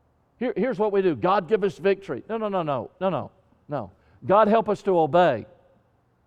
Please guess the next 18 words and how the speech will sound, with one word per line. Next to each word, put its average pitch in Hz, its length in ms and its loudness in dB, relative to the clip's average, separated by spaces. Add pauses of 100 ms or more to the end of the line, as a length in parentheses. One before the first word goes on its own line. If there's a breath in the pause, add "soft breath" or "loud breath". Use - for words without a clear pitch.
Why? 175 400 2 (560 soft breath)
Because 214 600 2
victory, 202 840 0
listen, 190 520 0
victory 233 720 -4
is 190 260 0
the 170 160 2
byproduct 185 920 2
of 165 200 -2
obedience. 156 840 -2 (1200)
You, 247 200 -4
you 262 140 2
don't, 320 200 0
you 254 120 -2
don't 294 200 4
open 247 320 4
a 175 60 2
box, 202 580 6